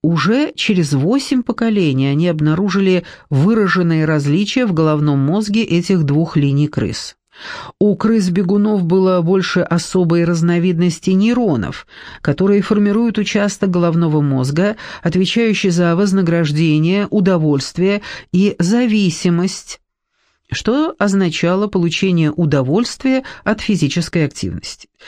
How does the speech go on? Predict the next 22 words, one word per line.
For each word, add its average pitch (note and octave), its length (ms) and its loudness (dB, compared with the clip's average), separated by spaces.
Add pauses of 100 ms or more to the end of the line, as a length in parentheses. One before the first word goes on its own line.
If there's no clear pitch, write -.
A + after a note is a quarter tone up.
(300)
У G3 240 2
ленивых G3 580 0
крыс C4 380 -2
было D#3+ 240 0
намного F3+ 480 0
меньше F#3+ 440 0
таких D#3+ 380 -2
нейронов, B2 640 -2 (360)
но C#4 360 4
затем A#3+ 440 0
исследователи F3+ 760 0
предприняли G3 640 0
неожиданный E3 580 0
шаг. - 440 -6 (420)
Они F#3 240 2
заставили G#3+ 600 0
ленивых F#3+ 520 0
крыс G3 260 0
бегать F#3 540 0
при E3 140 0
помощи F3 580 0
электрошока, E3+ 1000 -2